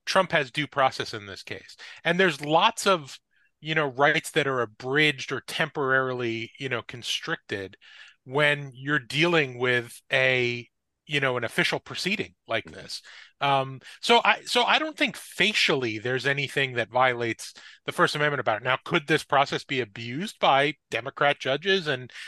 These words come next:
Speaker 1: a power structure and a, and a Justice Department and a, and a, um, and a landscape that's, that's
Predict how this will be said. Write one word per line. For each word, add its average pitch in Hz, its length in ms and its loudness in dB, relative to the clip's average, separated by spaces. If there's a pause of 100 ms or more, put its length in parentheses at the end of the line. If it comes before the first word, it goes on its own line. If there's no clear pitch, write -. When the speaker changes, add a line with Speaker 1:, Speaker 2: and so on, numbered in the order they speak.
(180)
Speaker 1:
a 127 80 -2
power 151 400 2
structure 185 640 2
and 139 100 0
a, 127 180 -4
and 131 120 -4
a 120 40 -6
Justice 143 400 -4
Department 170 600 0
and 131 140 2
a, 120 160 -2 (500)
and 139 160 0
a, 131 200 2
um, 120 340 2
and 143 100 0
a 143 80 2
landscape 151 580 0
that's, - 240 -2
that's - 420 -4